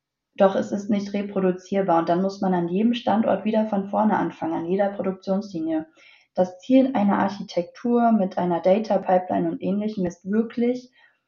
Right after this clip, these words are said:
einen wiederverwertbaren Blueprint zu bauen, der sowohl Flexibilität mit sich bringt, um zukünftige Use Cases umzusetzen,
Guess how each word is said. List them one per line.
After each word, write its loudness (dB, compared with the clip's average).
einen 2
wiederverwertbaren 2
Blueprint 0
zu -14
bauen, -4
der 0
sowohl -2
Flexibilität -2
mit 2
sich -2
bringt, 0
um 0
zukünftige 0
Use -4
Cases 0
umzusetzen, -2